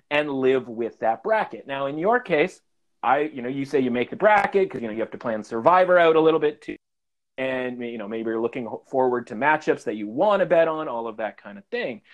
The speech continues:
But it's like, I would be terrified that my ship would come in one day, because you can play in a ten bracket challenge that has two hundred people in it, and, you know, you end up winning two thousand bucks. But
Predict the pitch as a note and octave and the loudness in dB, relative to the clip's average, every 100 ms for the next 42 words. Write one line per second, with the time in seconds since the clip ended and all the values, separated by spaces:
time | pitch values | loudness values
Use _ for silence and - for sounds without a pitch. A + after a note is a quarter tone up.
0 | - _ D3 E3+ E3+ C#3 D#3+ G#3 C4 F3+ | -20 _ -8 -2 -2 0 2 2 0 -6
1 | E3+ - D#3+ D#3 D#3+ D3 C#3+ C#3 C3 B2+ | -10 -4 -2 0 2 0 -2 -6 -8 -8
2 | - F3 D3+ C#3 - C3+ F3 C#4 C3+ A#2 | -8 -6 -6 -6 -6 -6 -2 -2 -2 -6
3 | G#2 G#2 G#2 C#3 D#3+ F3 C4 G3 C#3 - | -8 -16 -14 -10 -10 -10 -8 -8 -8 0
4 | - B3 D#3+ B2 - _ _ _ - D#3+ | 2 4 2 -2 -6 _ _ _ -6 -4
5 | F3 D#3+ - C#3+ D#3 D3+ _ _ _ _ | -2 -4 -4 -4 -4 -10 _ _ _ _
6 | - - _ _ B2 C#3 - G3+ - C#3+ | -20 -20 _ _ 2 2 0 -10 -6 -6
7 | A#2+ A2 G#2+ A#2 B2 C3 A#2+ - - C3+ | -4 -6 -10 -6 -6 -4 -6 -8 -8 -6
8 | C3 B2+ A#2+ - A#3 B3+ C3 G#2 G2+ D#3 | -4 -4 -6 -4 -4 0 0 0 -2 -4
9 | C#3 B2 B2+ B2 C3+ A#2+ B2+ B2 B2+ B2+ | -4 -4 -2 0 0 0 -2 -2 -2 -4
10 | - B2+ A2+ A2+ A2 A#2 A#2 B3 - - | -4 -6 0 0 0 -4 0 0 0 -6
11 | D3 | -8